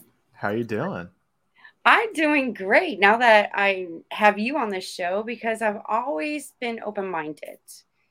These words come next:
Speaker 1: I love it.
Speaker 2: And, you know, I'd like to ask you if you went down this journey and then had this, these questions like, "Okay,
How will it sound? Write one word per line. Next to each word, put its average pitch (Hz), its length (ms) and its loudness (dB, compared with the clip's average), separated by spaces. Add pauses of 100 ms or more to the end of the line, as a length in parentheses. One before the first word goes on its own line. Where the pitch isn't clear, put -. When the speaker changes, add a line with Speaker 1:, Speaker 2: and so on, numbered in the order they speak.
(340)
Speaker 1:
I - 40 -10
love - 20 -6
it. - 20 -4
Speaker 2:
And, 196 720 -2 (920)
you 208 140 -2
know, 190 80 0
I'd 185 220 4
like 196 200 2
to 180 140 -4 (100)
ask 170 520 -6
you 226 300 -4
if 180 120 -6 (480)
you 208 440 -4 (160)
went 190 480 2
down 170 340 0 (300)
this 175 180 -10
journey 170 480 -8
and 175 140 -4
then 160 120 -4
had 180 380 -2
this, 156 380 -12
these 175 260 -12
questions 185 720 -4
like, 135 220 -4 (560)
"Okay, - 420 0